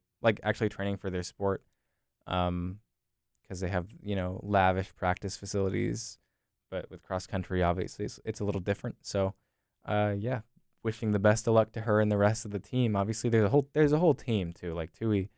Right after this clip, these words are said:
Tui is, uh, the most accomplished on the team, but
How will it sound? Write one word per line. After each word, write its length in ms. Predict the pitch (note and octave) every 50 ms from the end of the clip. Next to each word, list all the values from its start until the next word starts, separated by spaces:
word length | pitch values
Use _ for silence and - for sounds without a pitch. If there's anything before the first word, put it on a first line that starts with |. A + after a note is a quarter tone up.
| _ _ _ _ _ _
Tui 340 | - B2 A2+ G#2+ G2 F#2 G2
is, 380 | G2 F#2+ F#2 F2+ F#2 G2 - _ _ _ _ _ _ _ _ _ _
uh, 140 | - G2+ F#2+
the 80 | F2 F#2+
most 220 | F#2+ F#2 - -
accomplished 480 | G2 - - F2+ F2 E2+ - F2+ - E2+
on 80 | E2+
the 80 | E2+ E2+
team, 340 | - - F2+ E2+ E2+ E2+ E2+
but 200 | F2+ F2+ F2 -